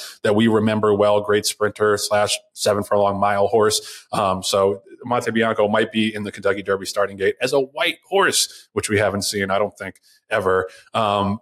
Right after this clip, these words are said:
but just to move on quickly to what we got going on this weekend, this is the last big weekend of twenty twenty-three. As I mentioned earlier, we have the Gulfstream Championship meet opening, and we look forward to all those three-year-old preps in early twenty twenty-four. But it's Cigar Mile Day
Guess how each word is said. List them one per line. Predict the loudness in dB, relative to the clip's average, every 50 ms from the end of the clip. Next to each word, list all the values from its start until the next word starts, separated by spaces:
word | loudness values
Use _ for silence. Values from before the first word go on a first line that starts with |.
| _ -2
but | 0 0 0 -2 -2 -2
just | -2 -2 0
to | 0
move | 2 2 2 2
on | 2 2 2
quickly | 0 0 0 2 0 0
to | 0 0 0
what | 2 2
we | 2 2
got | 0 0 -2 0
going | 0 0 0 2
on | 2 2
this | 0 0 0
weekend, | -2 -2 0 0 0
this | 0 0
is | 0 0
the | 0 0
last | 2 2 0 0 0 -2 -2 -4 -4 -2
big | -2 -2 0
weekend | -2 -4 -2 0 0 0 0 2
of | 0 -2 -2
twenty | -4 -2 -2 0 0 -2
twenty-three. | -2 -4 -2 -2 -2 -2 0 0 2 2 2 0 -2 -4 _ _ _ _ _ _ _ _ -14 -14 -14 _ _
As | -4 -2 0
I |
mentioned | 0 0 0 0 0 0
earlier, | 2 2 2 2 2 2 2
we | 2
have | 2 0
the | 0 -2
Gulfstream | 0 0 0 0 0 -2 -2 -2 -2 -2 -6 -10 -14 -16 -14 -6
Championship | -2 -2 0 0 0 0 0 0 2 2 0 0 0 0
meet | 0 0 0 0 -2 -6 -14 -20 -10 -2
opening, | 0 0 0 2 2 2 2 2 2 2
and | 0 2
we | 2 2
look | 2 2 0 0
forward | 0 0 2 2
to | 2 2
all | 2 2
those | 2 0 -2
three-year-old | -2 0 2 2 4 4 2 2 0
preps | 0 0 0 0 0 0
in | 0 2
early | 2 2 0
twenty | 0 0 0 0 -2
twenty-four. | -2 -2 -2 -2 -2 0 0 0 0
But | 2 0
it's | 0 -2 -2 -2
Cigar | -2 0 0 2 2 2 2
Mile | 2 0 0 2 2 2 2
Day | 2 2 2 4 4 4 2